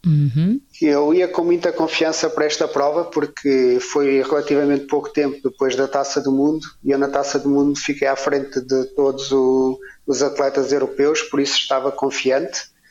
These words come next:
Speaker 2: Estávamos a treinar, eh, muito bem, a evoluir e felizmente consegui sagrar-me campeão europeu. Depois veio então a desejada, a mais bonita delas todas,
Speaker 1: <laughs>
Speaker 2: mais
Speaker 1: Por acaso,
Speaker 2: valiosa,
Speaker 1: bem,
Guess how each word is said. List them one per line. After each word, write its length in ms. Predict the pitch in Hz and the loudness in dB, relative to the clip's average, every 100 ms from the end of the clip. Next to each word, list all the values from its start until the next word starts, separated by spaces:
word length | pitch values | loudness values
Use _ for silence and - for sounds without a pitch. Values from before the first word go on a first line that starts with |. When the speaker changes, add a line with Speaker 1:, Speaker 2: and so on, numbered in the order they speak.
| _ _ | _ _
Speaker 2:
Estávamos 440 | - 123 127 131 | -4 -2 0 0
a 60 | 131 | 0
treinar, 500 | - 131 127 120 120 | -2 0 0 0 0
eh, 220 | 120 123 127 | 2 2 2
muito 320 | 135 143 123 | 2 0 -2
bem, 300 | 120 143 160 | 0 0 2
a 80 | 143 | 2
evoluir 540 | 131 131 127 135 147 156 175 | 2 0 2 2 2 0 -4
e 120 | 139 135 | -6 -4
felizmente 760 | - 135 131 135 131 135 - | -2 0 0 0 0 0 -4
consegui 680 | - 135 - 123 127 131 131 | -2 -2 -2 -6 -2 0 0
sagrar-me 560 | - 127 127 131 127 127 | 0 0 2 0 -2 -2
campeão 360 | 131 131 127 | -4 -2 0
europeu. 540 | 127 127 - 117 - - _ - - - _ _ | 0 0 0 0 -2 -10 _ -20 -20 -20 _ _
Depois 240 | - 165 | -2 0
veio 280 | 165 165 160 | 2 2 2
então 460 | 160 160 151 139 - - | 2 0 0 0 -4 -2
a 120 | 175 | -2
desejada, 760 | 147 143 - 151 143 147 160 165 - | 0 -2 0 0 2 0 -2 -2 -4
a 60 | 127 | -2
mais 260 | 135 135 - | 0 -2 0
bonita 280 | 135 131 135 | 0 0 2
delas 340 | 127 127 - | 2 2 2
todas, 380 | - 131 131 139 120 | 2 2 0 0 -4
Speaker 1:
<laughs> 120 | - 131 | -8 -2
Speaker 2:
mais 180 | 127 | -2
Speaker 1:
Por 80 | - | 0
acaso, 200 | 165 170 | 0 0
Speaker 2:
valiosa, 420 | - 123 120 180 180 - - - _ - | 0 0 0 0 0 -10 -20 -20 _ -10
Speaker 1:
bem, 240 | 156 165 | -4 -4